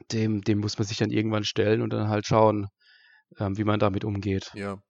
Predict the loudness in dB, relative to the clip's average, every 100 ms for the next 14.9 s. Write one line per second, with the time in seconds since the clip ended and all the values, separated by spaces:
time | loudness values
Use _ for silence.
0 | _ -18 -10 -8 -2 2 4 4 4 4
1 | 8 8 8 6 2 2 6 6 6 4
2 | 4 4 4 4 2 -2 0 0 2 0
3 | 0 -2 0 -2 -4 -6 -6 -4 -6 0
4 | 2 4 6 6 8 8 8 6 2 -18
5 | -18 -12 -4 2 4 2 -4 -8 -4 -4
6 | -4 -4 -2 0 0 4 4 4 2 -2
7 | -4 0 4 4 2 0 2 6 6 6
8 | 4 2 -2 0 -2 0 2 2 0 -2
9 | -4 -2 -2 -2 -4 -6 -4 -4 -4 -4
10 | -6 -6 -2 0 0 -4 -14 -20 -18 -20
11 | -6 2 4 4 2 2 6 8 8 6
12 | 0 -2 0 0 0 0 2 2 2 0
13 | -8 -6 -2 0 0 0 -4 -4 -2 0
14 | 2 2 -2 -6 -6 -2 -2 -4